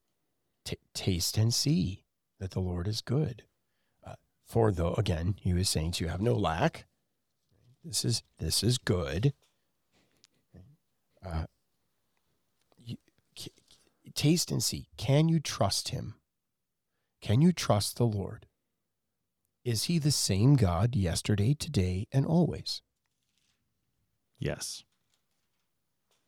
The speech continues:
Speaker 1: So we can trust him.
Speaker 2: Yes. Yes.
Speaker 1: All the time.
Speaker 2: All the time. Even
Speaker 1: Even
Speaker 2: when,
Speaker 1: in the midst
Speaker 2: uh,
Speaker 1: of our, even in, go ahead.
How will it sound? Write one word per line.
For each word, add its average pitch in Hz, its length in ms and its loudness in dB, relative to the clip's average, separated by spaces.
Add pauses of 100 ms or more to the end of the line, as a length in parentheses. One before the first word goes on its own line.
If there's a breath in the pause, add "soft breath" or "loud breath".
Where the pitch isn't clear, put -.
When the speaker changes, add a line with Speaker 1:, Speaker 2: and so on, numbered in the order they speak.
(220)
Speaker 1:
So - 180 4
we 90 180 4
can - 140 -2
trust - 320 4
him. 98 160 -4 (480)
Speaker 2:
Yes. - 440 -10 (1500)
Yes. - 320 -6 (760)
Speaker 1:
All 90 180 4
the 117 80 4
time. 156 360 4 (440)
Speaker 2:
All 110 140 -4
the 135 100 -2
time. 151 340 -2 (380)
Even 135 240 4
Speaker 1:
Even 185 80 8
Speaker 2:
when, 196 80 8
Speaker 1:
in 196 40 8
the 202 160 8
midst - 160 0
Speaker 2:
uh, 180 40 6
Speaker 1:
of 160 60 4
our, 170 160 4 (360)
even 185 320 8
in, 190 120 6 (1900)
go 107 80 6
ahead. 107 180 6